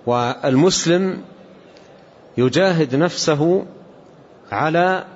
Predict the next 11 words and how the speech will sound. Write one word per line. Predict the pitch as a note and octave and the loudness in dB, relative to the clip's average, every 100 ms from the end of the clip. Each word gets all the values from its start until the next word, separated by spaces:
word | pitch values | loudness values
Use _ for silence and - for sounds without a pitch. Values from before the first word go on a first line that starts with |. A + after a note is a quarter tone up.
| - - - - - - - - | -20 -20 -20 -20 -20 -20 -20 -4
اغتنام | D3+ - D#3 D3+ E3 B2+ | -4 -2 0 2 2 0
العشر، | G2 A#2 - E3 - - | -4 -6 -8 -12 -20 -8
فإنها | C3 D3+ C#3 B2+ C#3 E3 - - - | -2 2 2 0 -2 -4 -6 -16 -8
موسم | C3+ D#3 C#3 - A#2+ | -2 0 -2 -2 -2
رابح | A#2+ C#3 A2 A2+ - - | 0 0 -2 -6 -8 -16
لتجارة | B2 A2+ A2+ A2+ A#2 G#2 | -10 -8 -4 -4 -4 -4
الآخرة. | A#2 A#2+ A2+ - G2 E2+ - - - - - - - - - - _ _ _ _ _ _ - - - | -8 -6 -6 -6 -12 -14 -18 -20 -20 -20 -20 -20 -20 -20 -20 -20 _ _ _ _ _ _ -20 -20 -6
وإذا | A#2+ C3 C3+ | -2 0 -2
كان | - E3+ D#3+ | -2 -2 0
تجار | - C3 G2+ D3 F3+ | -2 -4 -2 -2 -2
الدنيا | E3 B2 C3 A2 G2+ | -4 -2 -2 0 -4